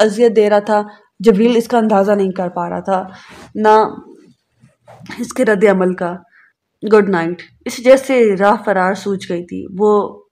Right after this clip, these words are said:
دو لفظ بول کر ماں کی طرف دیکھے بغیر وہاں سے غیر متوازن چال کے ساتھ چلا گیا۔ لاؤنج میں کھڑے رہ جانے والے ان دونوں افراد نے اسے نہیں دیکھا تھا۔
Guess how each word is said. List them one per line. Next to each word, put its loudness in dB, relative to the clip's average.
دو 2
لفظ 2
بول 0
کر -2
ماں 2
کی -4
طرف -4
دیکھے -4
بغیر 0
وہاں -2
سے -2
غیر 4
متوازن -2
چال 2
کے -4
ساتھ -2
چلا 2
گیا۔ -6
لاؤنج 2
میں -4
کھڑے 0
رہ 2
جانے -2
والے -2
ان -4
دونوں -2
افراد -2
نے -4
اسے 0
نہیں 0
دیکھا -8
تھا۔ -10